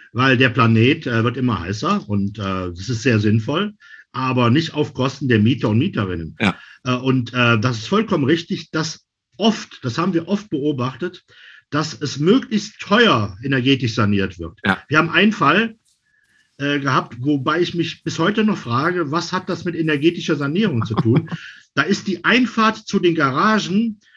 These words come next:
Speaker 1: mit einer, ähm, Bewegungsmelder und einer Beleuchtung,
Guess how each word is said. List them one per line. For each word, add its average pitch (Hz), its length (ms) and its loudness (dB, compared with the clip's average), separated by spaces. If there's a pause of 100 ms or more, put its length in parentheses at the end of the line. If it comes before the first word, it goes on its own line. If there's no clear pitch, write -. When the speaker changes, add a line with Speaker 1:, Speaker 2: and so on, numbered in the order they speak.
(200)
Speaker 1:
mit 175 320 -12
einer, 151 680 0
ähm, 120 680 -2
Bewegungsmelder 160 1080 2
und 165 160 -4
einer 160 220 0
Beleuchtung, 170 760 -2